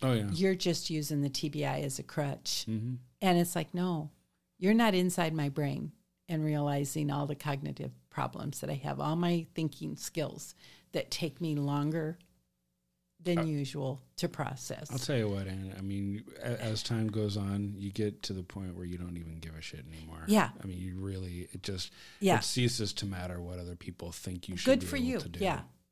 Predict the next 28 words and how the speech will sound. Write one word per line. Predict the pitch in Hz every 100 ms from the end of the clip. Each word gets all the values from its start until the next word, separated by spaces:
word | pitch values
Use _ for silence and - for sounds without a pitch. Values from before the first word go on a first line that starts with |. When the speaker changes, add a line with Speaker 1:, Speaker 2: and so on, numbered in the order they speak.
| -
Speaker 2:
yeah. | 156 143 - -
Where | 185 196
other | 202 262 277
people | 208 208 160
seem | 151 - 180 170
to |
just | 151 - 160 147 - - - _ _ _ _ _ _ _ _ _ _ _ - -
get | 190 185
on | 170 185 190
that | 156 143 -
and | 156 135
Speaker 1:
Yeah. | 139
Speaker 2:
they | 143 175 160 -
can't | - 180 185 185
move | 190 170
on. | 165 247 339 123 - -
Speaker 1:
Yeah. | 117 117 107
Speaker 2:
They | 175
can't | 175 190 185 -
move | 180 170
on. | 170 214 135 - _ _ - - -
Speaker 1:
Well, | 175 160
Speaker 2:
And, | 151 143 139 -
Speaker 1:
I |
mean, | 120 117 110 _ _ -
Speaker 2:
you | 175 151
know, | 143 143 - - - - _
so, | - 170 156 151 147 147